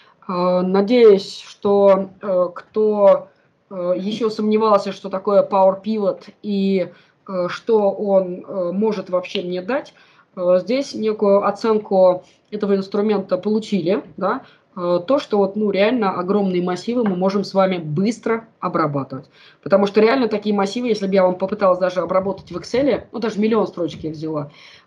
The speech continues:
э, то формула создания месяц, копируем, ожидаем. Формула создания ещё чего-то, копируем, ожидаем. А если уж, не дай бог, я решу посортировать или пофильтровать, то это всё, прощай. А здесь, кстати, ну, вот даже к вопросу сортировки, она, в принципе, здесь не нужна.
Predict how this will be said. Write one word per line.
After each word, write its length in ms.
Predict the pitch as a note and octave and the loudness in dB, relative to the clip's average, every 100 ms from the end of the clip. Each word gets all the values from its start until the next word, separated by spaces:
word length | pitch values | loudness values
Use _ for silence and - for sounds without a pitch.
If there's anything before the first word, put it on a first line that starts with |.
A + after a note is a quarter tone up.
| - | -2
э, 260 | F#3 F3+ F3 | 0 0 0
то 440 | G#3 G#3 G3+ F#3+ F#3+ | 0 4 6 6 6
формула 320 | B3 A3+ G#3 | 2 2 2
создания 500 | G3 G3+ G3+ G3+ G3+ | 2 -2 0 0 0
месяц, 420 | G#3 C4+ C4+ - - | -2 -4 -8 -10 -4
копируем, 580 | F#3+ G3 B3 A#3+ A#3 - - | -4 -2 -2 -2 -4 -8 -12
ожидаем. 640 | D#3+ D3 D3+ D3+ D3+ D3 - _ | -8 -6 -6 -6 -8 -12 -18 _
Формула 360 | - A3 A3+ G#3 | 0 2 4 2
создания 600 | G#3+ G3+ G#3 G#3 G3+ G3 | 2 2 2 4 2 0
ещё 240 | G#3 C4 | -2 -4
чего-то, 380 | C4 A#3+ A3+ G#3 | -4 -2 0 -2
копируем, 520 | G3 F#3+ G#3 A3+ A3 | 2 0 2 0 0
ожидаем. 560 | F3+ E3+ D3 D3 C#3+ D3 - _ - | -2 -4 -6 -6 -8 -10 -16 _ 0
А 80 | F#3+ | 0
если 240 | B3+ C4 | 2 0
уж, 100 | A#3+ | -2
не 100 | A#3+ | -2
дай 160 | A#3+ A#3 | 0 0
бог, 220 | B3 A#3+ | 0 0
я 100 | A3 | 2
решу 220 | G#3+ A3+ | 0 -2
посортировать 760 | A3 G#3+ G#3+ G#3+ A3+ A#3 A3 G#3 | -6 -4 -2 0 2 4 2 0
или 120 | G3+ | -4
пофильтровать, 720 | G3 G3 G3+ A3 A3+ D4 D4 | -6 -8 -4 0 2 0 -2
то 60 | B3 | -4
это 160 | A#3 | -4
всё, 380 | A3 - E3 D#3 _ _ _ | -6 -8 -10 -10 _ _ _
прощай. 500 | G3+ G3+ - D3+ - _ _ | 0 0 -2 -6 -8 _ _
А 100 | F#3 | -4
здесь, 200 | G3 F4 | -2 -4
кстати, 520 | - - A3 G3+ F3 - _ _ | -4 -2 0 0 0 -4 _ _
ну, 100 | A#3 | -2
вот 120 | A3 G3 | 0 2
даже 220 | G3 G3 | 2 0
к 80 | G3+ | -2
вопросу 400 | G#3+ A3+ G3+ G3 | 0 2 0 -4
сортировки, 560 | G#3+ G3+ A#3+ G#3 - | -8 -4 -2 -2 -2
она, 180 | F3 C#4 | -8 -8
в 40 | C#4 | -8
принципе, 300 | C#4 - B3 | -10 -8 -6
здесь 180 | C4 | -4
не 60 | C4+ | -4
нужна. 400 | C#4+ D4 A#3 D3 | -4 -2 -2 -2